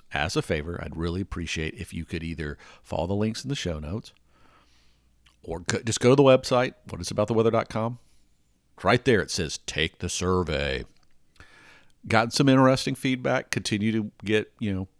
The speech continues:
a couple handfuls of responses, which is about what I expected, but I really would. I, I'd like to get,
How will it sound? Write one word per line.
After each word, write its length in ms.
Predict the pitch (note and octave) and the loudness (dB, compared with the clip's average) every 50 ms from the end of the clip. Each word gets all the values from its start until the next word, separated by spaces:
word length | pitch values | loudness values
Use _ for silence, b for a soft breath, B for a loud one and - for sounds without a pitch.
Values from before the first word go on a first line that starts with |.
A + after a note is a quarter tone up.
| _ _ _ _ _ _ _ _ _ _ _ _ _ _ | _ _ _ _ _ _ _ _ _ _ _ _ _ _
a 40 | - | -6
couple 200 | - A2 - A#2 | -2 0 0 2
handfuls 540 | A2 A2+ G#2+ G#2+ G2+ - G#2 G#2 G2+ F#2 - | 2 2 0 0 0 0 0 0 0 0 -2
of 100 | G#2 F#2+ | -4 -4
responses, 560 | G2+ G2 - - G2+ G2 G2 F#2 - G2+ - | -4 -4 -2 0 2 2 2 0 -2 -6 -4
which 160 | G#2 G2 - | -4 -4 -4
is 120 | - A2+ G#2+ | -4 -4 -4
about 300 | A2 F#2 A#2+ A#2+ G2+ F#2+ | -2 0 0 0 0 0
what 120 | F#2 F#2 | 0 0
I 100 | G#2+ A2 | 2 2
expected, 480 | G#2 - - - - G#2+ - - B2 B2 | 0 0 -4 -6 -6 -4 -4 -2 0 2
but 100 | D#3+ F3 | 4 4
I 40 | E3+ | 6
really 240 | F3 G3 G3 D#3+ | 8 8 8 8
would. 160 | A#2 F#2+ F2+ F#2 | 6 4 2 2
I, 140 | G#2+ A#2 - | 0 0 0
I'd 140 | - D3 D#3+ | -2 -2 0
like 180 | E3 C#3+ A#2+ - | 0 0 0 0
to 100 | - F#2+ | -4 -4
get, 220 | E2+ F#2+ F2 - | -2 -2 -4 -4